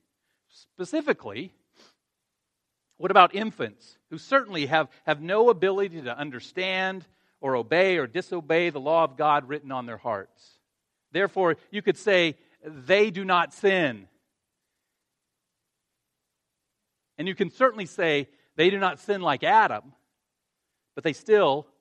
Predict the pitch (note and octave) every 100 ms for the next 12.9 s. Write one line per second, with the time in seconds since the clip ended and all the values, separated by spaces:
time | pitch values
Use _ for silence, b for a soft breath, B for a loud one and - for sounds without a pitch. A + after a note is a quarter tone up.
0 | _ - F#3 C3+ A#2 A#2+ G#2+ C3 D3+ A2
1 | _ _ _ _ _ G3 A#3 - B2+ A2
2 | - _ _ _ _ _ _ _ _ _
3 | _ _ - C#3 F#3+ G#3+ F#3 - F#3 F3+
4 | D#3+ D3+ F3 G#3 G3+ F3 B2+ B2 B2+ -
5 | _ - D3+ C#3+ A2+ F2+ _ _ _ _
6 | _ _ _ D3+ F#3+ G3+ F3 D#3 B2+ A3+
7 | F#3+ - F#3 G#3 B3 G#3+ G3 F3 _ -
8 | F#3 - C4 B3+ F#3+ C3+ D3+ D#3 _ _
9 | _ _ _ _ - E3 F#3 G3+ G3+ F3
10 | G#3+ A3 - F3+ D#3 - F3 D#3+ A2+ F#2+
11 | _ _ _ _ _ _ _ _ _ -
12 | C3+ E3 F3 D#3 E3 C#3+ D#3+ C#3+ G#2+